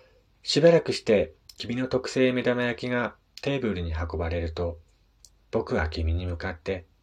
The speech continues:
大笑いした。<laughs>なんだよこれ、特製って。はあ、期待してたのに、卵がぐちゃぐちゃじゃないか。それに、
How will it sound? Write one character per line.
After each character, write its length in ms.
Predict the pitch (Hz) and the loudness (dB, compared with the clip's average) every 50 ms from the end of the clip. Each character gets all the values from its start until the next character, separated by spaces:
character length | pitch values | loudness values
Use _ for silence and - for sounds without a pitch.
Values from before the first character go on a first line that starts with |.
| _ _ _ _ _ _ _ - | _ _ _ _ _ _ _ -12
大 200 | - - - 80 | -10 -8 -6 -6
笑 320 | 82 98 101 95 - - | -6 -4 -4 -4 -4 -4
い 40 | - | -6
し 100 | 80 - | -8 -10
た。 180 | - - - - - _ _ _ _ _ _ _ _ _ _ _ _ - - - - - - - _ _ _ _ - - - - - - - - - - - - - - _ _ _ - - - - - - _ _ - - - | -10 -10 -12 -12 -16 _ _ _ _ _ _ _ _ _ _ _ _ -14 -12 -10 -10 -10 -10 -12 _ _ _ _ -20 -20 -20 -20 -20 -20 -20 -20 -20 -20 -20 -20 -20 -20 _ _ _ -2 0 0 0 -2 -6 _ _ -20 -6 -2
<laughs> 20 | |
な 200 | 98 101 127 190 | 0 2 2 2
ん 160 | 220 220 151 | 2 2 4
だ 180 | 113 104 95 87 82 | 8 8 8 8 8
よ 100 | 82 78 | 6 4
こ 140 | 78 71 | 4 2
れ、 120 | 69 73 73 - - - _ _ _ - | 2 2 0 -4 -6 -12 _ _ _ -6
特 220 | - 92 82 - | -4 -4 -4 -2
製 260 | - - - 143 151 202 | 0 4 6 6 6 4
っ 20 | |
て。 460 | 202 - - _ - - - - - _ _ _ - - - - - - - - - - - - - - - - _ _ _ _ _ _ _ _ _ _ | 2 -2 -4 _ 6 6 6 4 0 _ _ _ -20 -20 -20 -20 -20 -20 -20 -20 -20 -20 -20 -20 -20 -20 -20 -20 _ _ _ _ _ _ _ _ _ _
は 120 | - 180 | 4 6
あ、 540 | 185 175 156 143 139 - - - 135 156 160 151 - - - - - | 6 8 8 6 6 4 4 2 2 2 0 0 0 -2 -6 -8 -10
期 140 | - - - | -4 4 8
待 220 | 170 151 135 135 | 8 10 10 8
し 60 | 131 | 6
て 100 | - 147 | 2 2
た 140 | - 147 135 | 4 6 6
の 100 | 131 123 | 6 6
に、 200 | 117 110 107 95 85 - - - - _ _ _ _ _ _ _ _ _ _ _ | 4 4 2 0 -2 -6 -12 -14 -18 _ _ _ _ _ _ _ _ _ _ _
卵 460 | - 120 107 101 107 110 110 110 95 85 | 2 2 4 4 2 2 0 0 0 -2
が 160 | 78 73 73 | -2 -4 -4
ぐ 180 | - - 90 | -4 -4 -4
ち 100 | 80 - | -2 -2
ゃ 60 | 107 104 | -4 -4
ぐ 100 | - - | -4 -2
ち 100 | - 202 | 0 2
ゃ 40 | |
じ 60 | 196 202 | 2 4
ゃ 40 | |
な 160 | 208 208 196 160 | 4 4 4 2
い 80 | 104 | 2
か。 460 | - 104 85 82 82 - - - - - _ _ _ _ _ _ _ _ | 2 2 2 2 0 -4 -6 -10 -12 -18 _ _ _ _ _ _ _ _
そ 200 | - - - 110 | -10 0 2 2
れ 120 | 95 92 92 | 4 4 2
に、 240 | 98 101 104 98 | 0 -2 -2 -4